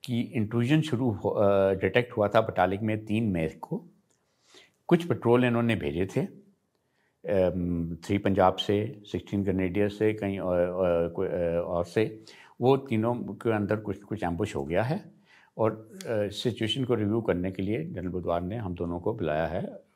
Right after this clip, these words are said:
उसके हेडक्वार्टर में आठ तारीख को। कारगिल पास में ही था एक घंटा, अ, देर। तो इससे ठीक है,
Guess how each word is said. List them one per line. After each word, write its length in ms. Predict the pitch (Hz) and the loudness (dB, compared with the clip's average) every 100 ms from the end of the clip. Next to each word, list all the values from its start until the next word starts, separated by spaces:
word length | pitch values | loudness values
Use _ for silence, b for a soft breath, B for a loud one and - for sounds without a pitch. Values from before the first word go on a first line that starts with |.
| _ | _
उसके 220 | - - 85 | -16 -4 -4
हेडक्वार्टर 420 | 69 - - 78 | -4 -6 -4 -4
में 160 | 85 - - - | -8 -10 -16 -12
आठ 120 | 65 | -12
तारीख 220 | - 71 | -12 -16
को। 240 | - 69 - | -12 -12 -10
कारगिल 300 | - 110 123 | -2 -2 0
पास 220 | 123 120 - | 0 0 0
में 80 | 120 | -2
ही 60 | |
था 80 | 113 | 0
एक 120 | 101 | 0
घंटा, 240 | 98 90 - | -4 -8 -14
अ, 60 | - b b b b 92 87 92 90 90 87 | -18 b b b b -2 0 0 -2 0 0
देर। 300 | 87 87 87 - b b b - | 0 -2 -4 -16 b b b -2
तो 280 | 92 90 95 | 0 0 -6
इससे 180 | - | -10
ठीक 280 | 98 - 135 | -6 -4 -4
है, 160 | 104 | -6